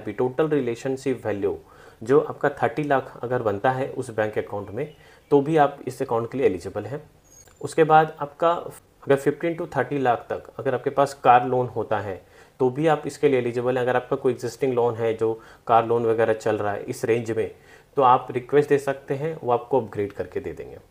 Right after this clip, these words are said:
ठीक है। In fact, अगर इसके अल-, इसी रेंज में अगर आपका लोन चल रहा है, तो आप in-, तो in fact, आप बीओबी का जो इटर्ना क्रेडिट कार्ड है, वो भी आप एलिजिबल हैं। आप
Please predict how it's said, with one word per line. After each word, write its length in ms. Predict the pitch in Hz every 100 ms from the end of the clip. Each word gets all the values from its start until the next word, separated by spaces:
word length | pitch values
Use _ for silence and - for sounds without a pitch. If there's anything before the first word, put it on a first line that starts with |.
| _ -
ठीक 140 | 143 135
है। 120 | 101 - - -
In 100 | 139
fact, 240 | 135 165
अगर 340 | 156 160 143 139 135
इसके 200 | - 160
अल-, 180 | 156
इसी 280 | - 139 196
रेंज 260 | 165 156 156
में 60 |
अगर 180 | 160 165
आपका 200 | 170 160
लोन 260 | 151 156 160
चल 200 | 156 147
रहा 100 | 156
है, 60 |
तो 80 | 156
आप 240 | 147 147 - - _ _
in-, 60 | 143
तो 340 | - - 147
in 100 | 147
fact, 200 | 165 170
आप 100 | -
बीओबी 500 | 127 123 135 135 160
का 180 | 160 156
जो 320 | 143 135 113 - - -
इटर्ना 360 | 127 127 131 160
क्रेडिट 380 | 156 135 127 123
कार्ड 220 | 120 117
है, 80 | 104
वो 220 | 95 117
भी 180 | 120 143
आप 160 | 131
एलिजिबल 440 | 147 95 98 95 98
हैं। 60 |
आप 100 | 107